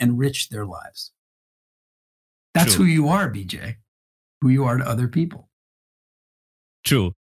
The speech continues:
Speaker 2: Thanks for that, uh, Ron. So let me, you know, maybe you can draw the examples from your own life
Speaker 1: Sure.
Speaker 2: on how you started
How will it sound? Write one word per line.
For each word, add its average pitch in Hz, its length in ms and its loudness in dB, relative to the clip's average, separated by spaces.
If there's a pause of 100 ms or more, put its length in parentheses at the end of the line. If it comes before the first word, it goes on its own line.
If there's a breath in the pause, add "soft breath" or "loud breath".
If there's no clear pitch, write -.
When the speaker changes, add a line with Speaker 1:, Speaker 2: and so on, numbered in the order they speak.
(140)
Speaker 2:
Thanks 131 240 2
for 123 100 0
that, 107 260 2 (120)
uh, 98 340 0
Ron. 104 360 0 (240 soft breath)
So 180 500 0 (180)
let 151 240 4
me, 202 100 0
you 110 120 0
know, 110 300 0
maybe 123 240 2
you 120 100 0
can 120 140 -2
draw 107 200 0
the 113 80 -2
examples 92 460 0
from 95 220 -2
your 95 200 0 (100)
own 101 320 0
life 101 640 0
Speaker 1:
Sure. - 240 0
Speaker 2:
on 107 280 2
how 180 680 0 (120)
you 131 300 2
started 113 480 -2